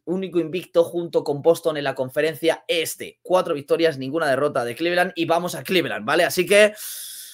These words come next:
hay que apretarse, ¿eh? Para mañana por la noche el partido, que vamos a vivir todos en directo aquí y en playback.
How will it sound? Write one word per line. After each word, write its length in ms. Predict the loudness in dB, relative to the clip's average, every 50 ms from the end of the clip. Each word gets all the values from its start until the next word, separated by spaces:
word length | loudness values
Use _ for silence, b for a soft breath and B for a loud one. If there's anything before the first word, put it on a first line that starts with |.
| B B B
hay 180 | 0 2 2 4
que 100 | 4 4
apretarse, 680 | 4 4 4 4 6 4 4 4 0 0 4 6 6
¿eh? 60 | 6 6
Para 400 | 4 4 4 4 4 2 2 0
mañana 400 | 0 -2 -2 0 0 0 0 2
por 160 | 2 2 4
la 80 | 2
noche 280 | 2 2 0 2 2 4
el 140 | 2 2 0
partido, 420 | -2 -4 -2 0 4 4 4 4
que 120 | 4 2 0
vamos 240 | 0 0 0 -2
a 40 | -2
vivir 220 | 0 -2 -2 -2 -2
todos 240 | -2 -4 -2 -2
en 80 | -4 -4
directo 300 | -4 -4 -4 -4 -6 -8
aquí 200 | -8 -6 -6 -4
y 300 | -4 -6 -6 -8 -8 -8
en 120 | -8 -8
playback. 460 | -8 -6 -4 -2 0 -2 -2 -2 -8